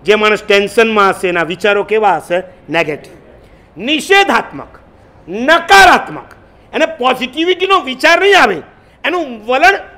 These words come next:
ક્યારે વિધેયાત્મકતાનું નહીં હોય. કોઈ પણ વાત લાવશે છોકરો પપ્પા પાસે, "જાને હવે નથી કરવું, જા." પણ સમજો તો ખરા, ના, કારણ કે આ બાપના માથા પર શું છે? ટેન્શન. એ ટેન્શનના કારણે દરેકમાં ના,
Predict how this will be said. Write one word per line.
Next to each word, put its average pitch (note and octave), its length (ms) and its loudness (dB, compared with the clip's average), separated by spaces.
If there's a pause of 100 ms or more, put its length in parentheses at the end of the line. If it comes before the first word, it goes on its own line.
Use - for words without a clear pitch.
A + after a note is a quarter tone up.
ક્યારે E4+ 200 0
વિધેયાત્મકતાનું E4+ 1040 0
નહીં F#4+ 180 2
હોય. A3+ 220 0 (280)
કોઈ A#3 200 2
પણ D4+ 240 -6
વાત C4 260 -2
લાવશે C4+ 220 -4
છોકરો A3+ 400 -6
પપ્પા A3+ 280 -4
પાસે, G3+ 320 -4 (300)
"જાને C4+ 260 0
હવે E4+ 320 4 (340)
નથી D4+ 220 0
કરવું, B3+ 320 -2
જા." B3 420 0
પણ - 140 -6
સમજો C4 540 -4
તો C4+ 180 -2
ખરા, A3+ 460 -2 (100)
ના, A3 480 0
કારણ G#3+ 180 -2
કે G#3+ 120 -8
આ F3 100 -2
બાપના F#3 440 -2
માથા F#3 340 -6
પર G3+ 180 -8
શું A3 260 -14
છે? F3+ 200 -6 (320)
ટેન્શન. F#3 420 -4 (360)
એ G#3+ 80 -2
ટેન્શનના C4 580 -6
કારણે A#3+ 340 -8
દરેકમાં B3 580 -4
ના, A3 200 -4